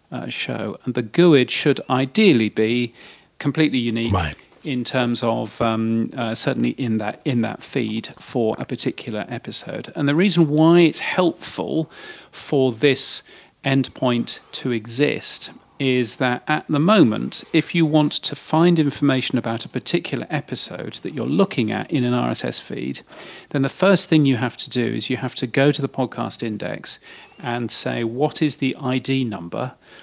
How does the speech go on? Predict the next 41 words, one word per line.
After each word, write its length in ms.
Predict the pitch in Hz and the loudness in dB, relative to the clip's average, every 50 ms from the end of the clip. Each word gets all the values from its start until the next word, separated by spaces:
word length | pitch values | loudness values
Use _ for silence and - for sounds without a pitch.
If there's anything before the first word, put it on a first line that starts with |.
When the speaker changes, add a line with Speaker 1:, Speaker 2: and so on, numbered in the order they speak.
| - - - | -20 -10 -6
Speaker 1:
What's 240 | 147 147 147 - - | -6 -6 -4 -6 -8
the 80 | 143 | -4
podcast 480 | - 170 180 170 - 147 131 123 - 143 | 0 0 0 0 0 -2 -2 -2 0 0
index 320 | 131 113 113 113 - - | 0 0 -2 -4 -6 -6
I 160 | 120 123 127 | -6 -4 -4
D 180 | 131 123 131 127 | -2 0 0 0
number 380 | 120 113 104 92 90 101 104 110 | 0 -2 -4 -6 -8 -8 -10 -10
for 160 | - - 123 | -8 -6 -4
this 180 | 117 110 - | -4 -2 -2
episode, 480 | 123 117 - - - - - 101 - - | -4 -4 -4 -4 -6 -6 -6 -8 -12 -14
please?" 460 | - - - - - - 123 - - _ _ _ - - - - - - - _ _ - | -16 -18 -14 -14 -12 -12 -14 -14 -18 _ _ _ -20 -20 -20 -20 -20 -20 -20 _ _ -4
That, 200 | 139 147 - - | -4 -4 -4 -6
uh, 240 | - 131 123 127 127 | -8 -8 -6 -6 -6
the 80 | 123 | -6
podcast 420 | - - 165 156 - 160 147 135 - | -6 -4 -4 -2 0 -2 -2 0 0
index 360 | 151 139 123 123 120 - - | 0 0 0 0 -2 -2 -4
then 320 | 131 123 123 123 120 120 120 - 147 127 - | -4 -2 -2 0 -2 -2 -4 -6 -10 -6 0
gives 260 | - 160 156 139 - | 2 2 4 4 4
you 80 | 139 127 | 2 2
that 180 | 117 120 113 110 | 2 0 -2 -2
I 200 | 120 120 127 120 | -2 -2 -2 0
D 180 | 120 131 131 | 0 0 0
number, 420 | 120 110 98 92 87 - 104 110 - | 0 -2 -4 -6 -6 -8 -10 -10 -10
and 200 | - - 123 127 | -10 -8 -6 -4
you 140 | 135 127 120 | -4 -4 -4
can 220 | - - 127 123 104 | -4 -4 -6 -4 -2
then 280 | 107 151 151 151 139 | 0 2 4 6 6
use 280 | 123 117 113 113 104 - | 4 4 2 0 -2 -2
that 160 | 117 107 - | -4 -4 -4
I 160 | - 120 117 120 | -4 -4 -4 -4
D 220 | 113 131 131 131 | -2 0 0 0
number 320 | 120 110 98 101 - 107 | 0 0 -4 -6 -6 -8
to 160 | - - - 117 | -8 -6 -6 -6
look 280 | 117 123 - - - | -4 -4 -6 -6 -6
up 180 | 120 107 110 - | -6 -6 -4 -2
the 100 | 120 113 | -2 -2
information 540 | 110 110 - - 113 107 110 113 - - 117 | -2 -2 -2 -4 -4 -4 -4 -6 -8 -6 -6
about 260 | 101 104 107 117 120 | -6 -6 -6 -6 -6
that 200 | 110 107 110 - | -6 -8 -8 -8
particular 440 | - - - 113 - - 120 113 110 | -10 -10 -10 -10 -10 -10 -8 -8 -8
episode. 540 | 110 - - - - - - - 73 - | -8 -8 -8 -8 -8 -8 -8 -12 -14 -16